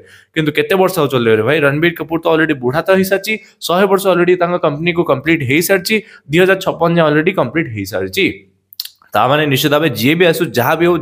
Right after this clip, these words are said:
ଯିଏ ବି ଆସୁ, ବବି ଦେଓଲ ଆସୁ କି ବବି ଦେଓଲ ପୁଅ ଆସୁ କି ତା ଭା-, ଭାଇ ଆସୁ, ତା ଭଣଜା ଆସୁ, ଯିଏ ଆସୁ, ମରିବା କଥା ଥୟ, ରଣବୀର କପୁର ବଞ୍ଚିବା କଥା ସେଇଟା ବି ଥୟ। ତ ଏଇ ଜିନିଷଟା କା-, ପାଖାପାଖି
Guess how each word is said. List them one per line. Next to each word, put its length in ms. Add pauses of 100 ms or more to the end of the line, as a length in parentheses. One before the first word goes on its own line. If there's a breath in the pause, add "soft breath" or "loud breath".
ଯିଏ 160
ବି 100
ଆସୁ, 220 (360 loud breath)
ବବି 260
ଦେଓଲ 280
ଆସୁ 120
କି 100
ବବି 220
ଦେଓଲ 200
ପୁଅ 280
ଆସୁ 120
କି 80
ତା 120
ଭା-, 400
ଭାଇ 200
ଆସୁ, 160
ତା 120
ଭଣଜା 340
ଆସୁ, 180
ଯିଏ 280
ଆସୁ, 160 (420 soft breath)
ମରିବା 360
କଥା 180
ଥୟ, 220 (340)
ରଣବୀର 280
କପୁର 240
ବଞ୍ଚିବା 320
କଥା 180
ସେଇଟା 200
ବି 80
ଥୟ। 220 (320 loud breath)
ତ 40
ଏଇ 100
ଜିନିଷଟା 240
କା-, 340
ପାଖାପାଖି 360